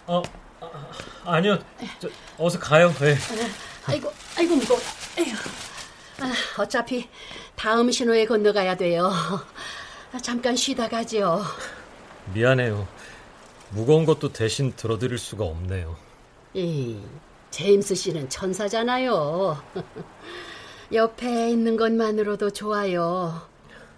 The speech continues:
Speaker 2: 별걸 다 미안하다고 하네. <laughs> 아니, 뭘 그렇게 보고 있나 했더니 오지의 마법사 공연 포스터네요.
Speaker 1: 아.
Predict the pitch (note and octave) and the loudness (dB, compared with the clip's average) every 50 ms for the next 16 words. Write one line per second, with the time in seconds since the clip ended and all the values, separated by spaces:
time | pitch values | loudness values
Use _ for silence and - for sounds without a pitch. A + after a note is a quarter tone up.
0 | - - - - - - B3 A3+ A#3+ A#3 A#3 A#3+ A#3+ B3 B3 B3+ C#4 C#4 C4+ C4+ | -20 -20 -18 6 8 10 10 10 8 4 2 4 4 2 2 2 2 2 2 4
1 | C4+ C4 B3+ C4 C4 C#4 D4 C4+ C4+ B3+ A3+ F3+ E3+ E3 E3+ - - - - - | 2 2 2 2 2 2 0 0 0 0 0 0 0 -2 -4 -6 -12 -20 -14 -10
2 | - A#2 - - - - - - - - - A#4 C#5+ A4+ - - - G#4 - - | -8 -8 -8 -10 -10 -12 -12 -12 -12 -10 -6 -2 0 0 -2 -2 -6 -14 -14 -14
3 | - - - G#4+ A4 - - - - - - - - - - - - - - - | -18 -18 -16 -14 -14 -14 -16 -18 -20 -20 -20 -20 -20 -20 -20 -20 -20 -20 -20 -20
4 | - - - - - - E3 F3 C#3+ - - - - - D#3+ F3 G3 G#3 G3+ F#3+ | -20 -20 -20 -20 -18 -12 -10 -10 -10 -10 -12 -16 -14 -8 -2 2 2 4 4 4
5 | F3+ F#3 F3 E3+ - F#3 E3+ - G3 F3 F3 F3+ F3 F3 F3 E3+ E3+ E3 E3 E3 | 4 2 2 2 2 0 0 0 0 2 4 4 6 6 6 6 4 4 2 2
6 | E3+ G3+ E3+ - - F3 E3+ F3+ F#3 - - - - - - - - - - - | 0 0 -2 -2 0 0 2 2 2 0 -2 -8 -18 -20 -20 -20 -20 -20 -20 -20
7 | - - - - - - - - - - - - - - - E3+ F#3 G3+ - - | -20 -20 -20 -20 -20 -20 -20 -20 -20 -20 -20 -20 -12 -4 -2 -2 0 0 -2 0
8 | G#3 A3 G#3+ A3 A3 G#3+ G#3+ G#3 G3+ G#3 G#3+ G#3 G3 - - - - G3+ F#3+ F#3+ | 2 2 4 4 2 2 0 0 0 0 0 0 -2 -2 -6 -6 -2 -2 -2 -2
9 | - G3+ F#3+ G3 G3 G3 G3 G3 - G3+ G3 - - - - - G3+ F#3 E3+ E3+ | -2 0 2 4 4 4 2 0 -4 -6 -6 -6 -8 -10 -6 -2 0 0 0 0
10 | E3 D#3 D3 D3 D3+ E3+ A3+ C#4+ F4+ G4+ G4 - - - - _ _ _ _ - | 0 -2 -2 -4 -2 0 2 4 4 4 2 -2 -14 -20 -20 _ _ _ _ -12
11 | G#2 G2+ | -12 -12